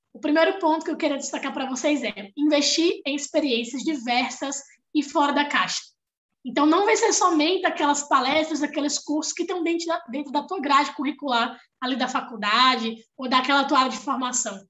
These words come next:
Você vai pegar outras atividades, outros cursos, outras palestras, eventos que não tem nada a ver,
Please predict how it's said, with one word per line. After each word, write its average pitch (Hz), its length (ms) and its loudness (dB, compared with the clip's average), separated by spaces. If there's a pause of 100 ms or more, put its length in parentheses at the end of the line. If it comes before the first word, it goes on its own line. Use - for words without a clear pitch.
(240)
Você - 140 -10
vai 415 160 -2
pegar 403 260 4
outras 320 560 6
atividades, 226 640 0
outros 349 360 -4
cursos, 320 400 -4
outras 320 260 -2
palestras, 285 640 -2
eventos 294 580 -4
que - 100 -8
não 285 120 -6
tem 294 100 -4
nada 277 220 -2
a 262 100 -4
ver, 254 280 -4